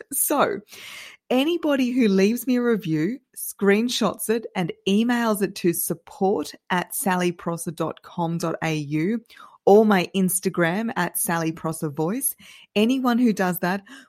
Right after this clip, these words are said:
will receive a complete set of my one-page wonders to tick all the boxes in your next speaking challenge.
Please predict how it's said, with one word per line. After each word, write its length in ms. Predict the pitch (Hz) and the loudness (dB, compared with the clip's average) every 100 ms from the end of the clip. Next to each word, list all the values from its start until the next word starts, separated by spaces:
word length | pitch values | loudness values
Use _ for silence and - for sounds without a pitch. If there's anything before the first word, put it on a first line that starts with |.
| - | 0
will 160 | 180 | 2
receive 480 | 165 175 - 196 196 | 2 0 2 2 2
a 80 | 180 | 0
complete 720 | - 180 175 - 269 277 - - | -4 -6 -6 -4 0 0 -2 -8
set 420 | - - 208 202 | -4 0 0 0
of 140 | 196 | -4
my 200 | 185 170 | -2 0
one-page 600 | 170 175 208 214 226 196 185 | 0 0 0 0 0 -2 0
wonders 500 | 165 165 160 160 - | 0 0 0 -2 -2
to 140 | 190 | -4
tick 320 | 180 - 226 - - | -2 -2 -4 -4 4
all 180 | 277 233 | 6 6
the 80 | |
boxes 460 | 185 185 190 202 185 | 4 2 2 -2 0
in 100 | 185 | 0
your 140 | 175 | 0
next 380 | 170 165 - - | 0 -2 -4 -10
speaking 360 | - 165 165 151 | 0 0 2 -4
challenge. 540 | - 151 151 123 - | -2 -2 0 -2 -6